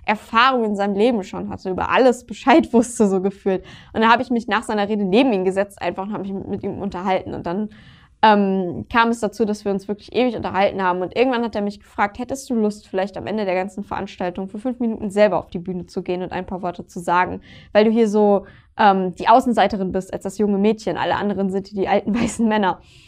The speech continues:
Und, ähm, da, damit wollte er mich quasi testen und sehen, ob ich den Mut dazu habe, dieses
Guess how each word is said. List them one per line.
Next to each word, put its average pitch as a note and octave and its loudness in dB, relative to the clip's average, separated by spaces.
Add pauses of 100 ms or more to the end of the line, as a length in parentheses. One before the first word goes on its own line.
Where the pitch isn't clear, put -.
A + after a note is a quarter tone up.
(340)
Und, G#3 0
ähm, G3 2
da, - -4 (140)
damit A#3+ 2
wollte B3 2
er A3+ 0
mich G#3+ -6
quasi G3 -4
testen G3+ -8
und F3+ -8
sehen, F#3+ -6
ob F#3+ -4
ich G#3+ -10
den F#3 -6
Mut G#3 -2
dazu F#3 -8
habe, F3+ -2
dieses G#3 -14